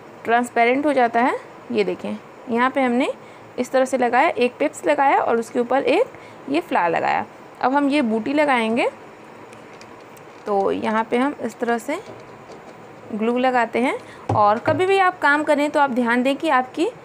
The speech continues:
गन अच्छे से गर्म हो। ये देखें, यहाँ पे हम इस तरह से लगाएंगे। ये हमने लगा दिया। अब फिर हम यहाँ पे पिप्स लगाएंगे और उस पे एक फ्लावर लगाएंगे।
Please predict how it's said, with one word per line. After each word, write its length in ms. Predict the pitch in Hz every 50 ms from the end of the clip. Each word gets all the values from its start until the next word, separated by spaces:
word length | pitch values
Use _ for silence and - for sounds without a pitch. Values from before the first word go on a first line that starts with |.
| - - - - - - - - - - 220
गन 240 | 208 269 311 381 - - - -
अच्छे 320 | 240 - - - - 392
से 140 | 370 381 359 254
गर्म 280 | 226 214 190 185 180
हो। 200 | 180 175 175 180 190 - - - - - - - - - - - - - - - 220
ये 60 | 208
देखें, 240 | 214 220 - - - - - - - - - - - - - - - - 240
यहाँ 200 | 226 233 240 247
पे 140 | - 247
हम 180 | 240 269 320 330 - 233
इस 140 | 220 -
तरह 160 | - 233 240 233
से 120 | - 254
लगाएंगे। 540 | 240 233 226 220 208 208 208 214 240 311 415 - - - - - - - - - - - - - - - - - - - - - - 247
ये 100 | 220 240
हमने 280 | 240 226 220 233 277 440 - - - -
लगा 240 | - 190 180 175 160
दिया। 240 | 160 160 - 202 208 - - - - - - - -
अब 80 | 220 220 - -
फिर 160 | 320 339 370
हम 240 | 370 320 294 330 440 523 - - - - - - - 240
यहाँ 260 | 226 233 226 226 233 -
पे 120 | 302 359 508 - - - - - - - - - - - - - -
पिप्स 360 | 247 254 277 269 - - -
लगाएंगे 560 | 277 285 269 269 262 247 247 247 247 277 339 494 554 - - - - - - - - - - - - - -
और 160 | - 214 240 -
उस 200 | - 220 - -
पे 120 | - 285 - -
एक 160 | 285 349 - - - -
फ्लावर 220 | - 208 170 156 165
लगाएंगे। 540 | 165 175 180 175 175 185 196 196 196 -